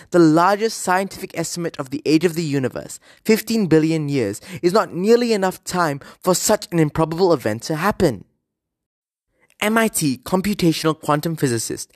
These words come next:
Seth Lloyd showed that chance is capable of producing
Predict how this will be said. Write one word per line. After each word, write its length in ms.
Seth 360
Lloyd 420
showed 520
that 200
chance 400
is 140
capable 440
of 140
producing 420